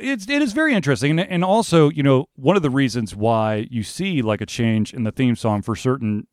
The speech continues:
shows is that they've kind of, the, the credits are no longer relevant to where the show is. It, you know, if it basically, let's say the entire show took place in Atlanta and then they've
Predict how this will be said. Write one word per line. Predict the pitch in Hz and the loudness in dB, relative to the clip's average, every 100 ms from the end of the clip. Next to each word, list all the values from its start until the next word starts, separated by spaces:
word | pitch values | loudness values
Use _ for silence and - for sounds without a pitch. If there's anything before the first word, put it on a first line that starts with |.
| - | -18
shows | - 113 98 98 - | -4 -2 -2 -4 -6
is | 120 113 | -4 -4
that | - 107 107 - _ _ _ _ _ | -2 -2 -2 -6 _ _ _ _ _
they've | 123 - | -8 -4
kind | 135 143 | -2 0
of, | 131 - _ _ _ _ _ | 0 -4 _ _ _ _ _
the, | 113 120 | -2 -2
the | - 117 | 0 -2
credits | - 170 170 - | 2 2 2 0
are | |
no | 139 147 | -2 2
longer | 139 135 117 120 117 - | 2 2 2 0 -2 -6
relevant | 107 110 123 120 107 110 - | -4 0 2 2 -2 -8 -10
to | 117 | -6
where | 113 | -4
the | 104 | -4
show | 101 113 107 | -2 0 0
is. | 107 95 87 - - _ _ _ | 0 -2 -6 -16 -20 _ _ _
It, | - 123 | -6 -2
you | 123 | 0
know, | 113 | 0
if | 131 | -2
it | 113 | -2
basically, | 127 117 127 117 117 - - | -2 -2 -4 -2 -4 -6 -10
let's | 139 - | -8 -4
say | 139 | -4
the | 117 120 | -4 -6
entire | 117 139 131 | -2 -2 -2
show | - 131 | 0 0
took | 127 139 - | 0 -4 -6
place | - 127 113 - | -2 -2 -2 -8
in | 131 117 110 | -8 -6 -6
Atlanta | 117 104 113 113 101 90 _ _ - - - | -8 -8 -6 -6 -8 -10 _ _ -20 -20 -8
and | 113 113 | -6 -4
then | 117 117 110 | -2 -2 -2
they've | 104 110 110 98 | -2 -2 -2 -6